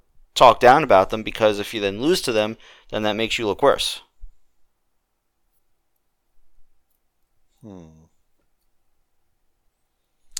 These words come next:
Speaker 2: It doesn't make me look better.
Speaker 1: Exactly.
Speaker 2: That's for sure.
Speaker 1: Mm-hmm.
Speaker 2: Ugh.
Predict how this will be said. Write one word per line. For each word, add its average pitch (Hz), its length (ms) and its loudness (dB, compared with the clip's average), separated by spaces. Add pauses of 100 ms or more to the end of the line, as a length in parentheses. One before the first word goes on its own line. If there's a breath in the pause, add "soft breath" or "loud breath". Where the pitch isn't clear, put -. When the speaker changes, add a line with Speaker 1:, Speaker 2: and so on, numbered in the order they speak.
(680)
Speaker 2:
It 107 120 -18
doesn't 127 300 -4
make 131 200 -4
me 120 100 -14
look 117 220 -10
better. 101 420 -2 (280)
Speaker 1:
Exactly. 95 460 0
Speaker 2:
That's 143 120 -8
for - 120 -16
sure. 78 480 -14 (100)
Speaker 1:
Mm-hmm. 104 320 -10 (1400)
Speaker 2:
Ugh. 104 220 -12